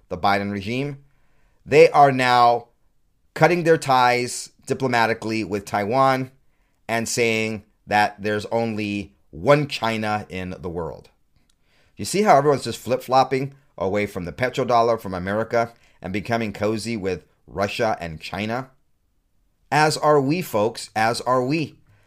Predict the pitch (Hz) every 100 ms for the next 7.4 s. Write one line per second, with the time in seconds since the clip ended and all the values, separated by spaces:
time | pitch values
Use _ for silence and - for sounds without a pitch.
0 | _ _ - 127 139 180 202 139 123 170
1 | - - - _ _ _ _ - 127 127
2 | 131 - - 247 196 156 - 98 95 107
3 | 131 147 _ _ _ _ _ _ _ _
4 | _ - 139 151 - _ _ _ _ _
5 | _ _ _ _ _ _ _ _ _ -
6 | - 214 214 139 165 113 135 160 208 202
7 | 202 240 190 104